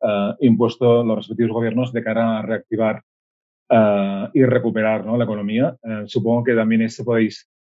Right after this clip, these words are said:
apuntar alguna idea. Em, Indira, no sé si puedes decirnos o, em, informarnos,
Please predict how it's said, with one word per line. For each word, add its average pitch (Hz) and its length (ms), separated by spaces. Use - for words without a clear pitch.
apuntar 120 520
alguna 110 340
idea. 113 640
Em, 104 300
Indira, 120 320
no 113 80
sé 113 100
si 110 80
puedes 107 240
decirnos 110 720
o, 107 640
em, - 340
informarnos, 120 720